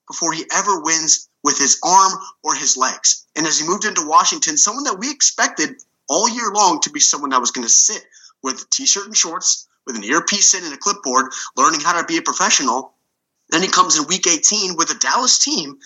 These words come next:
that was playing for something, that was throwing exotic looks from Dan Quinn, a defense that absolutely made Tom Brady look bad, right? As, as just saying it simply, last night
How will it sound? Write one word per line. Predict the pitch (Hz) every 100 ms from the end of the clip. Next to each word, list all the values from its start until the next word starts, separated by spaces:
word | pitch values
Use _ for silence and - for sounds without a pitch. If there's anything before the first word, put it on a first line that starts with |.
| - -
that | 190 135
was | 170 220
playing | - 214 226
for | 190 131
something, | 127 104 101 98
that | 151 147
was | 202 -
throwing | 180 196 156
exotic | 127 135 127 127 -
looks | 127 -
from | 117
Dan | 107 127 107
Quinn, | - 110 92 - -
a | 147
defense | - 233 - 196 185
that | 170 - -
absolutely | 208 214 - 147 131 180 185 143
made | 131 127
Tom | 170 165 143
Brady | 147 160
look | 135 123 - - - - _ _
bad, | 156 170 160 - - -
right? | 147 165
As, | 160 156
as | 151 - - 127
just | -
saying | 180 160
it | 139
simply, | 196 208 123
last | 117 135 -
night | 147 131 110